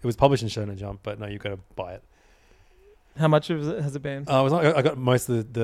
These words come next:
Speaker 1: the chapter, the, um, it, volumes on, uh, on sale a few, a few months ago for, like, two ninety-nine a volume.
Speaker 2: Oh, wow. That's insane.
Speaker 1: Yeah. Um, but at some point I'm gonna have to make the switch to illegal ways to,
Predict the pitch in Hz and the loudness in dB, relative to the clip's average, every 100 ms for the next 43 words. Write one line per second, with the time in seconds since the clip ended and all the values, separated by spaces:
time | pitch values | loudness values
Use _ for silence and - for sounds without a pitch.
0 | 107 113 123 110 - 110 107 - - - | -2 -2 -2 -2 -2 -2 -2 -8 -20 -18
1 | - 113 107 104 107 104 101 107 - - | -6 -4 -4 -6 -6 -8 -10 -12 -20 -14
2 | 131 - 123 113 110 110 107 104 101 101 | -14 -14 -6 -2 0 -2 -4 -6 -8 -8
3 | 98 104 107 110 - 107 107 104 - 107 | -10 -12 -12 -12 -6 -4 -4 -6 -10 -14
4 | 101 117 - 104 98 95 - 240 _ _ | -12 -14 -12 -10 -12 -16 -20 -20 _ _
5 | 117 101 - 110 110 98 - 139 123 107 | -6 -6 -6 -10 -10 -12 -12 -10 -8 -10
6 | - - - 107 101 104 104 104 107 117 | -12 -12 -4 -2 -4 -6 -10 -10 -12 -16
7 | - 113 107 107 117 110 - - 196 151 | -16 -10 -10 -10 -12 -16 -10 6 8 10
8 | 170 180 139 - - - - 160 - 185 | 8 6 2 -12 -14 -8 -6 -6 -2 -2
9 | 151 123 - - - - 104 95 - - | -2 -8 -16 -16 -14 -4 -4 -6 -14 -16
10 | - - - - - - 110 104 101 107 | -18 -16 -20 -20 -20 -8 -6 -6 -8 -12
11 | 117 117 117 - 127 - - 123 120 113 | -2 0 0 -2 -4 -4 0 2 4 2
12 | 107 104 104 107 110 107 110 - - 113 | 2 -2 -4 -4 -6 -6 -8 -8 -6 -6
13 | - - 110 107 113 104 107 110 104 101 | -8 -6 -6 -4 -6 -4 -4 -4 -4 -4
14 | 101 - 104 101 | -6 -6 -6 -6